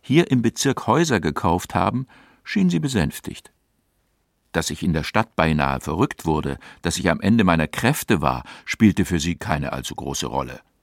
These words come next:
Am Ende waren es die Fitzroys und die de Groats, die sie zur Überzeugung brachten, man könne erwägen, den Staub und die Menschenmassen hinter sich zu lassen.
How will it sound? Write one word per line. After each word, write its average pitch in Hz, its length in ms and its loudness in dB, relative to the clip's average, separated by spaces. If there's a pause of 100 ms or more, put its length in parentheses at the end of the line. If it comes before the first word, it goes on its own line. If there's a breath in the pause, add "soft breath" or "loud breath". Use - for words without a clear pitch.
(360)
Am 110 160 4
Ende 202 360 6
waren 165 260 6
es 143 120 -2
die - 140 0
Fitzroys 175 760 0
und 139 200 -6
die 143 80 0
de 123 140 0
Groats, 156 520 2
die 120 140 -2
sie 113 140 -2
zur - 180 -4
Überzeugung 113 640 2
brachten, 127 480 0 (340 loud breath)
man 135 280 2
könne 202 340 4
erwägen, 156 580 2
den 120 220 -2
Staub 151 480 4
und 117 180 -4
die 117 80 2
Menschenmassen 101 840 2 (160 loud breath)
hinter 87 300 2
sich 65 200 -8
zu - 100 -6
lassen. - 400 -10